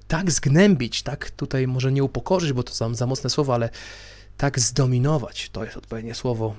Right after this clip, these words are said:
e, mistrza świata, no to jest majstersztyk, naprawdę. Z tej partii można się uczyć, moi drodzy, na każdym poziomie, e, więc koniecznie dajcie znać, co wy myślicie. Moim zdaniem, no, w-, piękno przez duży P, tak jak mówiłem. I co?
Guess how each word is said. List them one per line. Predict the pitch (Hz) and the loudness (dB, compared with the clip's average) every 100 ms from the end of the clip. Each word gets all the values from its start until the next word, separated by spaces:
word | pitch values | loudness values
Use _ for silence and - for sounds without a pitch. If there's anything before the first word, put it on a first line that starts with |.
| - | -6
e, | 120 113 110 107 | -2 0 0 4
mistrza | 165 170 131 | 4 4 0
świata, | - 131 127 - 165 - - - - - - 117 | 0 -2 -2 -2 -6 -8 -20 -20 -20 -20 -10 -4
no | 117 | 0
to | 123 | 2
jest | 117 123 | 2 4
majstersztyk, | 123 - 120 104 - - | 2 2 0 0 -2 -4
naprawdę. | 104 117 113 - | -2 0 -2 -4
Z | - | -4
tej | 120 | -2
partii | 131 123 - | 0 -2 0
można | 120 117 123 | -2 0 -2
się | 117 123 | 0 0
uczyć, | 123 131 127 | 0 -2 -2
moi | 123 | -2
drodzy, | 123 120 | -2 0
na | 120 | -2
każdym | 113 127 123 | -2 -2 -2
poziomie, | 120 120 113 117 180 - - - - - - - | -2 -2 0 -2 -4 -10 -16 -18 -20 -20 -20 -4
e, | 117 110 107 | 2 2 2
więc | 117 110 - - - | 2 2 0 -2 -2
koniecznie | - 139 139 135 | 0 2 2 2
dajcie | 123 127 | 0 0
znać, | 131 - | 0 0
co | 127 | 2
wy | 135 | 2
myślicie. | 123 135 165 | 0 -2 0
Moim | 143 123 | 0 0
zdaniem, | 123 120 117 117 | 0 0 0 0
no, | 156 208 123 | -2 -2 -6
w-, | - - - - - - | -6 -12 -12 -14 -16 -4
piękno | 143 131 123 | -2 -2 -4
przez | 120 110 | -2 -2
duży | 110 107 | -2 -2
P, | 107 101 | -4 -4
tak | - 107 | -6 -8
jak | - | -4
mówiłem. | 110 104 107 156 - - - - - - - - 123 | -4 -2 -2 -4 -8 -20 -20 -20 -20 -20 -20 -8 -6
I | |
co? | - 87 - | -4 -6 -8